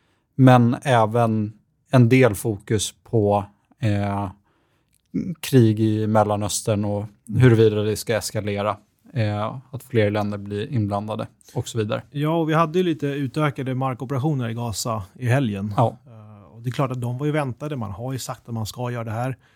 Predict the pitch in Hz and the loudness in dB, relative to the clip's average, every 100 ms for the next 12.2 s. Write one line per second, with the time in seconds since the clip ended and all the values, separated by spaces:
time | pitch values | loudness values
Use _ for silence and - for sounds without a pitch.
0 | _ _ _ 139 127 139 131 131 131 135 | _ _ _ -2 -2 -2 -6 -6 -6 -4
1 | 139 113 - - 143 127 - _ _ _ | -4 -4 -8 -4 -2 -2 -8 _ _ _
2 | _ _ _ _ _ _ - 131 139 139 | _ _ _ _ _ _ -6 -2 -2 -2
3 | 123 117 120 120 139 113 107 107 104 101 | -4 -6 -8 -8 -8 -8 -8 -8 -8 -12
4 | _ _ _ 117 110 117 117 175 110 - | _ _ _ -6 -4 -4 -2 0 -2 -8
5 | - _ - 101 117 113 110 123 120 117 | -20 _ 0 2 0 -8 -8 -6 -6 -8
6 | 113 - _ _ _ _ _ _ _ _ | -18 -20 _ _ _ _ _ _ _ _
7 | _ 110 107 104 104 113 - - 117 113 | _ -10 -8 -8 -10 -12 -14 -18 -10 -8
8 | 107 117 120 113 135 117 123 117 - _ | -8 -8 -8 -6 -8 -8 -10 -12 -14 _
9 | _ _ _ _ 123 131 117 135 127 123 | _ _ _ _ 0 2 2 2 2 -2
10 | - 143 139 160 - 110 101 107 127 117 | 0 2 6 4 4 -4 -6 -8 -8 -8
11 | 107 107 117 110 113 113 107 113 117 123 | -8 -10 -8 -8 -6 -6 -6 -6 -4 -6
12 | 123 | -8